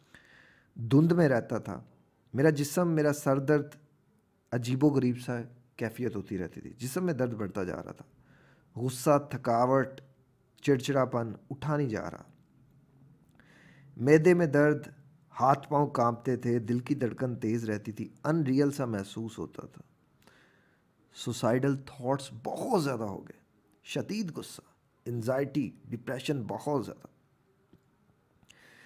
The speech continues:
मैं कुछ नहीं खाता था, मैं कुछ नहीं पीता था, बस लेटा रहता था, रोता रहता था, लेटा रहता था, रोता रहता था।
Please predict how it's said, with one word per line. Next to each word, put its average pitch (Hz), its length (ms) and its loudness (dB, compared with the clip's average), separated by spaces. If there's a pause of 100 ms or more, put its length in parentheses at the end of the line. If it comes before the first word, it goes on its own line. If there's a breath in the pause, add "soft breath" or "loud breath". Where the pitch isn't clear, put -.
(240 soft breath)
मैं 160 120 2
कुछ 226 240 2
नहीं 254 120 0
खाता 175 340 6
था, 175 200 4
मैं 175 120 4
कुछ 165 220 -4
नहीं 175 120 2
पीता 135 340 0
था, 117 260 -2
बस 135 440 0 (340)
लेटा 143 440 8
रहता 127 320 2
था, 120 240 0
रोता 131 460 0
रहता 107 360 -2
था, 101 200 -6
लेटा 147 540 0
रहता 120 300 -2
था, 107 180 -2
रोता 113 360 -4
रहता 98 280 -6
था। - 260 -12